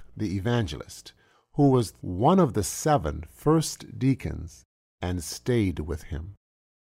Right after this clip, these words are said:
This Philip first appeared in the Jerusalem church as a table waiter in Acts chapter six, verses two to five. So the twelve apostles convened the multitude of the disciples and said,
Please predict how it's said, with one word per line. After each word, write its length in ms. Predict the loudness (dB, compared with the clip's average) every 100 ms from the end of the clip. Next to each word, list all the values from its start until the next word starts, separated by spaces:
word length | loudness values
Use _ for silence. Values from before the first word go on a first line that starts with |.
| _ _ _ _
This 400 | -10 6 6 6
Philip 440 | 2 0 2 -2 -8 -12
first 460 | -8 6 6 6 -2
appeared 420 | -4 2 4 6
in 120 | 4
the 120 | 2
Jerusalem 560 | 0 2 2 2 0 -4
church 480 | -8 -6 -6 -8 -20 _ _ _ -2
as 180 | 0
a 80 | 0
table 560 | -4 -6 0 2 2 0
waiter 400 | 0 -2 -6 -12 _ _ _
in 100 | -6
Acts 300 | -2 -2 -4
chapter 340 | -2 -2 -2
six, 440 | -8 -4 -4 -4 -8
verses 420 | -6 -6 -6 -8
two 220 | -6 -2
to 80 | -2
five. 460 | -4 -4 -2 -2 -6 _ _ _ _ _ _ _ _ _
So 160 | -4
the 120 | -2 -2
twelve 420 | 0 4 4 4
apostles 680 | 2 2 0 0 -2 -4
convened 720 | -4 -4 -4 0 4 4 2 -4
the 120 | -6
multitude 720 | -4 2 0 0 -6 -2 2
of 120 | 2 2
the 80 |
disciples 760 | 0 0 2 0 0 -4 -6 -8 -8
and 240 | -6 -6
said, 560 | -4 0 0 0 -6